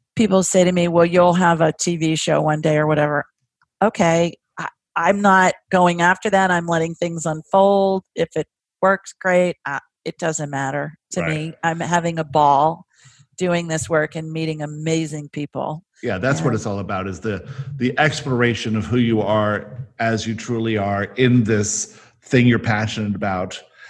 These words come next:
Speaker 2: And what shows up, shows up. And if you can release your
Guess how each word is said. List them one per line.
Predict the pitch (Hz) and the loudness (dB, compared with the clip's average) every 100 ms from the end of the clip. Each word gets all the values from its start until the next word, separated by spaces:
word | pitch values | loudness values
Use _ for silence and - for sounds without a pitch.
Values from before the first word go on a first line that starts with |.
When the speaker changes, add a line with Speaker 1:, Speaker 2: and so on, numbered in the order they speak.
| - - | -12 -2
Speaker 2:
And | 117 117 117 | 0 2 4
what | 123 - | 6 6
shows | - 135 123 117 | 4 4 4 4
up, | 113 - | 0 0
shows | 123 127 | 2 4
up. | 120 107 110 | 4 4 2
And | 120 117 - - - | 2 2 -2 -12 -6
if | 117 | -2
you | 131 | 0
can | 127 127 | 2 4
release | 135 143 110 | 6 4 4
your | 123 | 0